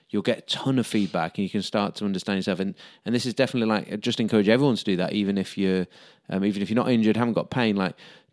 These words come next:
do a pull-up and video it from behind with a vest on or top off if you fancied it. But just so that you can actually, you don't wanna do it with a hoodie on. We wanna be able, you wanna be able to see what's going on. You'll be able to, you'll be able to notice, like, uh, do things look symmetrical? What's moving? You might,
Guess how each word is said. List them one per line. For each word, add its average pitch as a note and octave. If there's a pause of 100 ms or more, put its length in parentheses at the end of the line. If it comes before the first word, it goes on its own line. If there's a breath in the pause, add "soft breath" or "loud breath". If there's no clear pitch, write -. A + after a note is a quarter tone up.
do D3
a D#3
pull-up -
and F#2+
video G2
it E2+
from F#2
behind F2+
with F2+
a F2
vest F2+
on F2
or E2
top -
off E2+
if E2
you E2+
fancied E2+
it. F2
But G2
just G#2+
so A2+
that G2+
you G2+
can G2+
actually, F#2+ (280 soft breath)
you G#2
don't G#2+
wanna G#2
do G2+
it F2
with F2
a F#2+
hoodie F#2
on. F2
We F#2
wanna G2
be F#2+
able, F#2
you G2+
wanna G2
be F#2
able F2+
to -
see G2
what's -
going F2+
on. F2 (300 loud breath)
You'll G#2+
be A#2
able A#2+
to, G#2+ (380 soft breath)
you'll G2+
be B2+
able C3+
to A2
notice, - (160)
like, F2+
uh, - (100)
do A#2+
things A2+
look A2
symmetrical? G#2
What's G2+
moving? G#2+
You G#2
might, A2+